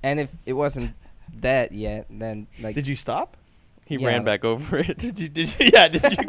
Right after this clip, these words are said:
Speaker 2: go
Speaker 3: <laughs>
Speaker 2: back
Speaker 3: He's
Speaker 2: over
Speaker 3: like,
Speaker 2: it?
Speaker 3: "I don't think
Speaker 2: It
Speaker 3: it's
Speaker 2: wasn't
Speaker 3: dead."
Speaker 2: dead yet, but then I killed it.
Speaker 3: <laughs>
Speaker 2: What, what
Speaker 1: No,
Speaker 2: did you do?
Speaker 1: uh, so we stopped, and then apparently down that same road, there was an accident, so,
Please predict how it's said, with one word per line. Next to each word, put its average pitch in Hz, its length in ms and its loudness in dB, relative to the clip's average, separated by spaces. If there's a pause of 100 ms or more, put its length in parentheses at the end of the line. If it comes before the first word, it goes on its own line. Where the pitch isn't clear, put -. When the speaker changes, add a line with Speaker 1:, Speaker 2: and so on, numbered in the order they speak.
Speaker 2:
go - 140 4
Speaker 3:
<laughs> 277 180 -4
Speaker 2:
back - 280 4
Speaker 3:
He's 208 100 8
Speaker 2:
over 185 140 6
Speaker 3:
like, 190 120 8
Speaker 2:
it? 160 40 4
Speaker 3:
"I 185 80 8
don't 214 100 4
think 214 120 2
Speaker 2:
It 185 60 6
Speaker 3:
it's 214 60 10
Speaker 2:
wasn't 226 220 10
Speaker 3:
dead." 208 140 10
Speaker 2:
dead 151 80 4
yet, 214 240 10
but 165 160 8
then 208 160 12
I 170 120 10
killed 208 380 6
it. 143 240 0
Speaker 3:
<laughs> 165 180 -4 (420)
Speaker 2:
What, 165 200 -2
what 175 100 0
Speaker 1:
No, 151 220 6
Speaker 2:
did - 60 -2
you 131 60 4
do? 127 60 4
Speaker 1:
uh, 117 220 0 (680)
so 143 160 0
we 190 120 4
stopped, 151 640 4
and 127 200 0
then 123 400 2 (120)
apparently 127 560 2
down 123 280 0
that 120 180 -4
same 143 320 0
road, 104 320 -2 (240)
there 120 100 -2
was 113 140 -2
an 117 100 -4
accident, 110 480 -4
so, 104 300 -4